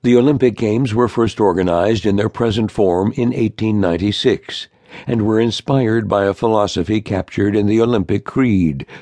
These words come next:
which tells us that the most important thing is not to win, but to struggle. The Olympic motto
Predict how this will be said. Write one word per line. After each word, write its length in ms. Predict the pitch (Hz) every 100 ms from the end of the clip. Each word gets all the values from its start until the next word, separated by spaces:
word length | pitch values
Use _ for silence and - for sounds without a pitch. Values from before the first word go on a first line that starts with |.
| -
which 240 | 123 120 -
tells 320 | 156 151 117
us 200 | 113 - - - -
that 140 | 127
the 80 | 139
most 320 | 139 131 -
important 560 | 117 110 143 - 113 -
thing 420 | 120 107 107 92 _ -
is 220 | 127 104
not 300 | 143 135 -
to 100 | 110
win, 560 | 98 85 135 73 76 107 - _ _ -
but 160 | 127
to 120 | 151
struggle. 720 | 135 - 165 131 82 65 50 _ _ _ _ _ _ _ _
The 140 | 117 127
Olympic 420 | 170 196 143 -
motto 600 | 113 110 78 64 78 95